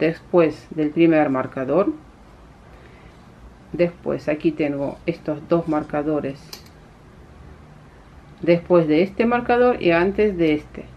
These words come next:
¿Ven? Aquí van los, las lazadas, se notan los aumentos y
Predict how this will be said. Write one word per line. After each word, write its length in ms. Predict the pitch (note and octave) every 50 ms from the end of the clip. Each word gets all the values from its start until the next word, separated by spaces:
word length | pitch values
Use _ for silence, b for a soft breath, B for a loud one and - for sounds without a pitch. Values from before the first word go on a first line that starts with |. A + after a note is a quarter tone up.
| - - - - - - -
¿Ven? 240 | - E3 F#3 G#3+ A3+ A3+
Aquí 220 | D#3+ - - - E3+
van 280 | D#3+ E3 F3 F#3 F3+
los, 340 | E3 D#3+ E3 F#3 F#3+ - - - - - - - - - - - - - - - - - - -
las 200 | - D3 C#3+ C#3+
lazadas, 560 | D3+ D3+ D3 - - F#3+ G3+ G3+ G#3+ G#3+ G#3+
se 140 | - - D#3
notan 460 | D#3+ E3 D#3 D3+ - - D3+ D3 C#3+
los 220 | C#3+ C#3+ C#3+ - D3+
aumentos 600 | D3 D3 C#3+ C#3 C3 B2+ C3 - B2+ - - - -
y 220 | A#3 C4 D4 D4+